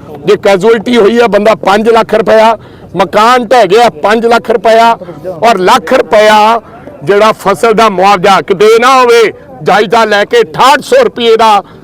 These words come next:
ਸਾਨੂੰ ਤੁਸੀਂ ਭੇਜਦੇ ਹੋ, ਉਹਦੇ ਨਾਲ ਸਾਡੇ ਮੱਲਮ ਨਹੀਂ ਲੱਗਣੀ। ਸੋ ਇੰਨਾ ਹੀ ਕਹਿੰਦਾ ਹੋਇਆ ਅਸੀਂ ਤਤਪਰ ਹਾਂ,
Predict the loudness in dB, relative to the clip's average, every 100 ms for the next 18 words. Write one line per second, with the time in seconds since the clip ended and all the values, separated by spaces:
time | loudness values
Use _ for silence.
0 | -10 -2 -2 -2 -6 -6 -6 -4 -2 -2
1 | 0 0 0 -2 -8 -4 0 2 2 2
2 | 0 -2 -2 0 0 0 0 0 0 -2
3 | -2 -2 -4 -4 -8 -20 -6 0 2 2
4 | 0 0 0 0 2 2 2 2 0 -4
5 | -20 -20 -6 -4 -2 -4 -2 -4 -2 -2
6 | 2 2 2